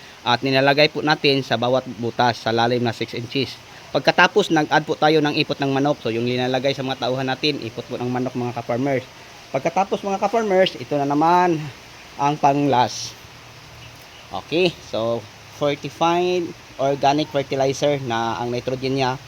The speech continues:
two point ninety-nine, phosphorus three point forty-two, at saka yung potassium niya ay two point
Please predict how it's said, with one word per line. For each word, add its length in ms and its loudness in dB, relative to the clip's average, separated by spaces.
two 80 0
point 240 -4
ninety-nine, 560 0
phosphorus 480 -4
three 160 -6
point 400 -6
forty-two, 560 -4
at 160 -8
saka 240 -2
yung 240 0
potassium 480 -4
niya 160 -4
ay 80 -8
two 160 -6
point 320 -4